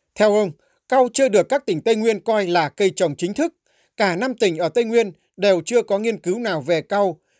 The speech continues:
nên việc đánh giá chất lượng, xác lập quy trình sản xuất,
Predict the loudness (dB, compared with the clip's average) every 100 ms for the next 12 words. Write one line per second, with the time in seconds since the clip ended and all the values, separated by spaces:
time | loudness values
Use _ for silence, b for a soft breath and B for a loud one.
0 | -4 0 0 2 0 0 -4 -2 -4 -2
1 | -2 2 2 0 _ -4 0 0 0 -2
2 | -4 -6 -4 -4 -4 -2 2 2